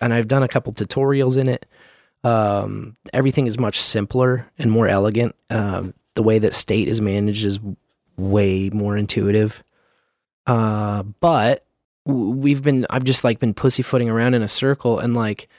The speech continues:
if I go and decide Svelte, then I'm gonna spend, like, fifty to sixty percent of this two weeks just, like, catching up on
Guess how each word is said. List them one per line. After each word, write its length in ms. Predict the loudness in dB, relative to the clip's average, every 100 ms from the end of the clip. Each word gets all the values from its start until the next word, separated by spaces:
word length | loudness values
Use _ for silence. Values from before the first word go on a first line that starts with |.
| _ _ _ _
if 180 | -4 -2
I 200 | 0 0
go 320 | 2 2 2
and 160 | 2 0
decide 420 | -2 2 2 2
Svelte, 580 | 0 0 0 0 -2 -8 -20 _ _
then 140 | -2 2
I'm 180 | 2 2
gonna 180 | 2
spend, 800 | 0 -2 0 2 2 0 -2 -6 -18 _ _ _ _ -4
like, 200 | -4 -4
fifty 380 | -2 -2 2
to 80 | 0
sixty 340 | 2 0 -2 -6
percent 320 | 0 2 2
of 60 |
this 140 | 0 0
two 200 | 0 2
weeks 380 | 2 2 0 -2
just, 340 | -2 0 2
like, 260 | 0 -2 -6
catching 500 | 0 0 2 0 0
up 320 | 0 -2 -4 -2
on 520 | 0 0 -2 -4